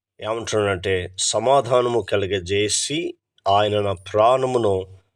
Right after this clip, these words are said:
విమోచించి ఉన్నాడు. దేవునికి స్తోత్రం.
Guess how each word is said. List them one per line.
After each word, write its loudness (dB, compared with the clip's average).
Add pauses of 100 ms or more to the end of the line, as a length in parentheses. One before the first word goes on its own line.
(480)
విమోచించి 0 (280)
ఉన్నాడు. 2 (140)
దేవునికి -2
స్తోత్రం. -2